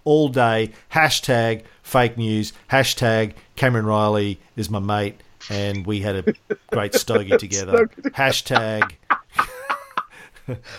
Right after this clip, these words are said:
Speaker 2: Aussie rules.
Speaker 1: Yeah.
Speaker 2: Yeah. Yeah.
Speaker 1: Hash-,
Speaker 2: But
Speaker 1: hashtag he, uh, he's gonna be my lawyer next. Um, <laughs> so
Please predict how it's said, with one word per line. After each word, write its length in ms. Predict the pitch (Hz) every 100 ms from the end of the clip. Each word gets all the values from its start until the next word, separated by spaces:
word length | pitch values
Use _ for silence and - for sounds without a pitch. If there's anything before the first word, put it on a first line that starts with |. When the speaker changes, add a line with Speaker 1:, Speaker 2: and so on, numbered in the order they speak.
| -
Speaker 2:
Aussie 300 | 196 170 180
rules. 460 | 175 170 143 131 - _
Speaker 1:
Yeah. 280 | 123 127 110 - _ -
Speaker 2:
Yeah. 240 | 139 131 113 _ _
Yeah. 140 | 185 160 147 139 _ -
Speaker 1:
Hash-, 160 | 135
Speaker 2:
But 100 | 254
Speaker 1:
hashtag 340 | 135 117 117 110 _ _ _ _ _ _ _ _ _ -
he, 140 | 127 _
uh, 140 | 101 101 _ -
he's 140 | 120
gonna 160 | 127 120
be 80 | 113
my 180 | 110 110
lawyer 380 | 107 98 92 -
next. 340 | 107 92 - - - 147 151
Um, 440 | 156 160 156 156 156 - - - - _ _
<laughs> 640 | - - - - - -
so 1400 | - - 240 226 220 220 220 214 214 208 208 208 208